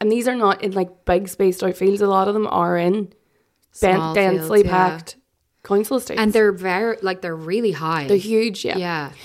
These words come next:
Speaker 1: And, like, don't get me wrong, I would also point out the, uh, the nationalist community also do this. So our bonfire night is in August, and the nationalist community are not innocent in this as well. You will often see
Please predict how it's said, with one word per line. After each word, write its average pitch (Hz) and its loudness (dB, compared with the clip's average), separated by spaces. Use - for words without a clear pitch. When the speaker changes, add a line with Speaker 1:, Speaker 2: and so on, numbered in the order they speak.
Speaker 1:
And, 247 2
like, 240 2
don't 262 4
get 240 -4
me 226 2
wrong, 202 6
I 208 4
would 202 4
also 196 -2
point 202 -4
out 180 -2
the, 185 -2
uh, 175 0
the 180 0
nationalist 190 0
community 190 0
also 175 2
do 214 6
this. 220 2
So 202 0
our 180 4
bonfire 185 0
night 175 -2
is 180 -4
in 180 -4
August, 214 0
and 175 -2
the 185 -2
nationalist 175 -2
community 180 0
are 175 0
not 175 2
innocent 233 0
in 226 0
this 226 -4
as 233 -6
well. 214 4
You 202 2
will 180 2
often 180 2
see 180 0